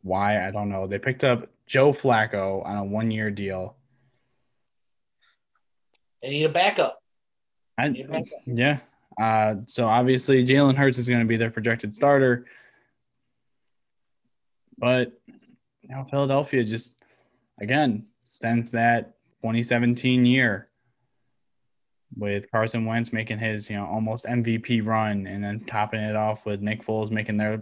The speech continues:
Speaker 1: their playoff run. I just,
Speaker 2: Yeah.
Speaker 1: I don't have, I don't have much for them.
Speaker 2: Yeah.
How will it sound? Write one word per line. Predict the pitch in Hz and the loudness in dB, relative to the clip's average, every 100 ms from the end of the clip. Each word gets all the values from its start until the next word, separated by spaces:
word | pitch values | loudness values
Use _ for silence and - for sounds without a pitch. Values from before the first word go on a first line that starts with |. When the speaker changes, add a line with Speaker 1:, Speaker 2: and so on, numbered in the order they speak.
| - | -6
Speaker 1:
their | 110 110 | -4 -2
playoff | 117 113 113 104 - | 0 2 2 0 -2
run. | 92 85 - _ _ _ _ _ _ _ _ _ _ _ _ _ _ _ _ _ _ _ _ _ - 117 | -6 -6 -12 _ _ _ _ _ _ _ _ _ _ _ _ _ _ _ _ _ _ _ _ _ -10 -8
I | |
just, | 120 120 110 | -4 -4 -2
Speaker 2:
Yeah. | 156 143 139 - _ _ _ _ _ _ _ - | 0 0 -4 -12 _ _ _ _ _ _ _ -2
Speaker 1:
I | |
don't | 120 | 0
have, | 120 123 | 2 2
I | 80 110 | 0 -2
don't | 110 | -2
have | 110 104 | -2 -2
much | 107 110 | -4 -4
for | - | -2
them. | 117 120 123 123 _ _ _ _ _ _ _ _ - 127 - _ _ _ | 0 2 2 -2 _ _ _ _ _ _ _ _ -18 -18 -20 _ _ _
Speaker 2:
Yeah. | 120 123 | -14 -12